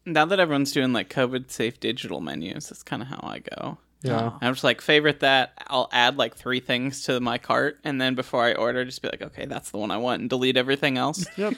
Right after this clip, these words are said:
Speaker 1: I'll, like, make a mini menu for myself to choose from as I go through it.
Speaker 2: Yep.
Speaker 3: Oh, okay. That's
Speaker 2: Yep.
Speaker 3: smart. That's smart. I just kinda scroll through things and then forget what the fuck I was looking at and then just kinda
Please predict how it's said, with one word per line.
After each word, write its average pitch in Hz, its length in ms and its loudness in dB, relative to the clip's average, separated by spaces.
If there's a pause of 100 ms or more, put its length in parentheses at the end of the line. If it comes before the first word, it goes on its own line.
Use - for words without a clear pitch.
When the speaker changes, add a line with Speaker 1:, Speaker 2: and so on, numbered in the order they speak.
(120)
Speaker 1:
I'll, 143 120 10
like, 151 200 8
make 143 240 4
a 143 40 8
mini 131 320 2
menu 143 300 4
for 151 160 0
myself 139 460 4
to 127 80 -4
choose 139 360 -4
from 147 360 0
as 135 160 2
I 131 80 6
go 123 160 2
through 131 300 -2
it. 151 180 -4 (180)
Speaker 2:
Yep. 311 180 4
Speaker 3:
Oh, 403 280 -4
okay. 294 160 -14 (100)
That's 190 160 0
Speaker 2:
Yep. 170 60 -2
Speaker 3:
smart. 233 400 0 (420)
That's 208 140 -4
smart. 170 240 2
I 175 80 0
just 180 160 -4
kinda 165 240 2
scroll 160 260 2
through 160 160 -2
things 156 320 -2
and 156 140 -2
then 151 100 0
forget 151 260 -4
what 160 120 -12
the 156 60 -8
fuck 156 240 -4
I 151 40 0
was 147 140 -4
looking 156 300 -2
at 156 180 2
and 147 80 -4
then 147 160 -2
just 147 120 -10
kinda 147 300 -2